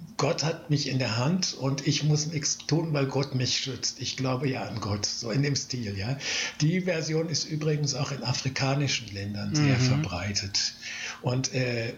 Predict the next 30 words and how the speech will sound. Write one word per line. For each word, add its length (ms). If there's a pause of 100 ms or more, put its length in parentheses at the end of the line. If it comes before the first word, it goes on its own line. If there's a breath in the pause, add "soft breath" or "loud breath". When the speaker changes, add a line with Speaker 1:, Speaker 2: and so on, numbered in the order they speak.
Speaker 1:
auch 280
bei 500
orthodoxen 800
Christen. 500
Und 340 (220)
ich 100
denke, 300
das 300
ist 160
wahrscheinlich 440
auch 80
in 140
anderen 360
Bereichen 520
ähnlich. 680 (460 loud breath)
Und, 280
äh, 320 (300)
dann 240
sage 380
ich, 420
äh, 340 (1500)
die 80
Position 1080 (400 loud breath)
aufgeklärter 800
Christen, 560
sie 160
sähe 380
etwa 320
so 220
aus, 480